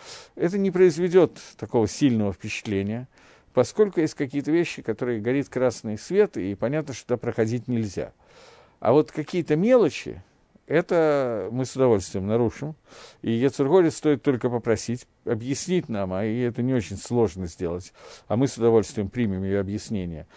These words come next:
Это и есть ханифа, обман, мирма, о котором я щ-, говорит щас Шломо ха-Мелех, что ты устал, тебе вот это можно, ты, это ты заслужил, вот это вот тебе не повредит и так далее.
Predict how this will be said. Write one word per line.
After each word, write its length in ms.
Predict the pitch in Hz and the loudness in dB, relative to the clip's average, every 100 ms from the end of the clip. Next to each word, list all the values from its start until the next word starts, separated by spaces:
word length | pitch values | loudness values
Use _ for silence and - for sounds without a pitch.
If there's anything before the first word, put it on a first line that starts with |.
| - - | -20 -4
Это 220 | 107 127 | -2 0
и 20 | |
есть 220 | 127 123 - | 0 0 -2
ханифа, 600 | 117 117 - 147 120 107 | -4 -2 4 4 4 -2
обман, 500 | 113 104 117 139 127 | -4 -2 2 2 2
мирма, 380 | 113 107 123 127 | 0 0 2 0
о 40 | 87 | -2
котором 340 | 95 104 104 | -6 -6 -4
я 100 | 104 | -6
щ-, 160 | - - | -8 -10
говорит 380 | 104 113 117 | 0 2 2
щас 160 | - 98 | -2 -8
Шломо 300 | - 113 98 | -4 -2 -2
ха-Мелех, 340 | 104 104 147 - - - - - - | -4 -2 -4 -6 -20 -20 -20 -20 -16
что 280 | - - 131 | -8 -2 0
ты 160 | 220 | 2
устал, 420 | 196 - - 165 | 0 0 4 4
тебе 260 | 156 135 143 | 4 2 4
вот 220 | 143 - | 4 6
это 220 | 196 180 | 6 4
можно, 360 | 139 110 92 98 | 0 -2 -2 -4
ты, 280 | 135 139 113 - | -2 -2 -2 2
это 260 | 185 160 | 2 2
ты 160 | 135 139 | -2 -2
заслужил, 460 | 123 - 120 95 | -2 -2 -2 2
вот 200 | 107 131 | 2 4
это 200 | 208 185 | 2 2
вот 120 | 131 - | -2 -4
тебе 440 | 117 135 127 120 | -4 0 0 0
не 120 | 123 | -2
повредит 600 | 117 117 110 87 - - | 0 0 0 -4 -8 -12
и 60 | - | -2
так 220 | 160 117 | 0 0
далее. 320 | 82 69 80 | -2 -6 -14